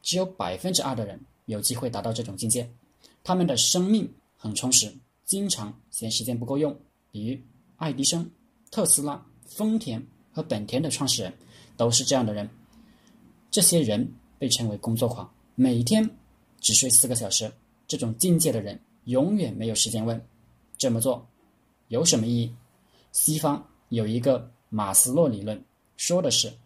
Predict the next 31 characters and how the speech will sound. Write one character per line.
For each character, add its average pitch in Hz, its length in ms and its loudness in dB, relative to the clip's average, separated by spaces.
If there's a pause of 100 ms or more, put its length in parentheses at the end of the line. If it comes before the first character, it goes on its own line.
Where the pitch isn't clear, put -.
(180)
一 147 160 2
个 180 140 4
人 104 180 -4 (300)
必 180 60 -4
须 175 160 2
满 117 360 0
足 123 200 -4
了 - 200 -6 (160)
下 160 280 -2
层 - 160 0
需 - 120 -4
求， - 160 0 (240)
才 123 140 -6
能 120 100 0
满 101 280 0
足 127 280 -2 (640)
上 123 240 4
一 117 60 2
层 113 160 0
的 107 60 -4
需 123 120 2
求。 117 200 0 (1120)
比 113 180 0
如 131 100 -4 (380)
先 208 220 4
满 120 280 2
足 117 300 -2 (160)
生 175 260 6
存 120 200 0
需 - 120 2
求， 117 220 0